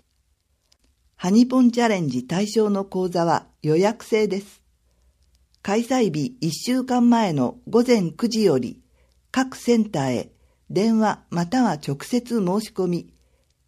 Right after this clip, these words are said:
空きがあれば当日参加もできます。子育てサロンゆうゆう、雨の日遊び。開催日前原、六月九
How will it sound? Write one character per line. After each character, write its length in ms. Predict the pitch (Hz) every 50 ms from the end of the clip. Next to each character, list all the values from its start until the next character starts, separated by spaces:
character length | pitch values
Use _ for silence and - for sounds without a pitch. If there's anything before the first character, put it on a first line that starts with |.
| _ _ _ -
空 140 | - 185
き 180 | - - 247 247
が 180 | 247 254 262 254
あ 80 | 254
れ 100 | 233 185
ば 240 | - 127 - - - _ _
当 200 | - 202 214 240
日 340 | 233 240 226 - 233 233 214
参 260 | - - 175 208 226
加 140 | 220 226 220
も 160 | 214 214 202
で 140 | 190 202 202
き 120 | - 196
ま 140 | 185 180 196
す。 240 | - - - - _ _ _ _ _ _ _ _ _ _ _ _ _ _ _ _ _ _ _ _ _ _ _ _ _ _ - - - _ _ _ _ _ _ _ _ _ _ _ _ -
子 120 | - 185
育 360 | 175 - 254 247 240 247 254
て 180 | 254 247 247 240
サ 200 | - 262 254 233
ロ 140 | 202 170 143
ン 220 | 131 123 - - - -
ゆ 220 | 208 240 247 247
う 40 | 226
ゆ 200 | 196 151 143 131
う、 200 | 120 110 101 95 - _ _ _ _ _ _ _ _ _ _ _ -
雨 260 | - 180 202 226 247
の 160 | 247 247 247
日 140 | 240 254 247
遊 340 | 226 233 240 233 - 175 143
び。 240 | 117 113 101 - _ _ _ _ _ - - _ _ _ _ _ _ _ _ -
開 260 | - 196 220 240 240
催 340 | 233 - 254 240 220 180 143
日 220 | 139 135 127 - - -
前 300 | - 143 151 180 233 240
原、 360 | 220 220 165 127 104 - - _ _ _ _ _ _ _ -
六 300 | 160 160 165 - 247 247
月 320 | 240 240 240 240 233 226
九 280 | 226 208 196 196 220